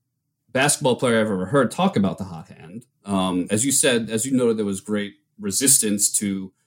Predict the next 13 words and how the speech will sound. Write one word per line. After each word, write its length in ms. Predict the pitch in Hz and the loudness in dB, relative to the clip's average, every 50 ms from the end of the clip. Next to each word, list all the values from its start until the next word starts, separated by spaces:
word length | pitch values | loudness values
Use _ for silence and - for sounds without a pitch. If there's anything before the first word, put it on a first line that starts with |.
| _ _ _ _ - | _ _ _ _ -2
um, 480 | 98 95 95 92 90 87 85 82 82 _ _ _ _ - - - | 0 0 0 -2 -4 -8 -12 -14 -18 _ _ _ _ -20 -12 -6
the 120 | - 107 | -2 0
initial 300 | 104 107 104 - - 101 | 2 2 2 0 2 2
study 340 | - - - 101 95 98 101 | 2 2 2 2 2 2 2
in 80 | 98 101 | 2 0
nineteen 280 | 98 92 - - 98 | 0 -2 -4 -4 -4
eighty-five. 640 | 95 92 92 - - 90 87 87 90 95 101 107 104 | -4 -6 -6 -8 -8 -6 -6 -4 -2 -2 -2 -4 -4
Uh, 40 | 101 | -6
you 140 | 92 92 98 | -6 -6 -8
talked 240 | - - 98 95 - | -6 -6 -6 -6 -8
about 240 | 92 90 90 - 95 | -10 -12 -10 -6 -6
Red 160 | 98 92 90 | -4 -4 -4
Auerbach. 640 | 87 87 90 95 92 92 95 87 87 90 - _ | -6 -6 -4 -4 -4 -4 -8 -10 -14 -16 -18 _